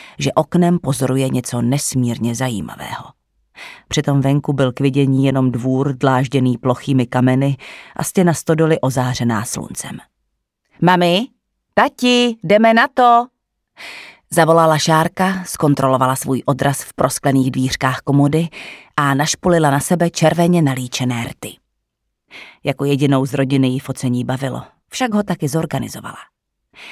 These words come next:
Nedávno se potkali u řeky a Šárka hned začala pošilhávat po zrcadlovce na Evině krku. „Fotíte i lidi? Vážně? No to je senzace.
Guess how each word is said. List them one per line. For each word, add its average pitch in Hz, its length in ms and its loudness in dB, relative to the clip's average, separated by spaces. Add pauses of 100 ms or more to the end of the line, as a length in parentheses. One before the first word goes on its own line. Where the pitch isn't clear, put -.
(160)
Nedávno 143 400 2
se 208 140 -4
potkali 190 400 -4
u 170 80 -4
řeky 143 460 -4 (360)
a - 60 -6
Šárka 165 400 -2
hned 135 460 0
začala 139 360 -4
pošilhávat 143 800 -2
po 127 80 -4
zrcadlovce 156 720 -4
na 160 160 -2
Evině 127 300 -4
krku. - 360 -16 (920)
„Fotíte 151 400 -2
i 139 140 -2
lidi? 160 460 -4
Vážně? 196 680 -2 (400)
No 185 100 4
to 156 120 -4
je 127 120 0
senzace. 170 680 -6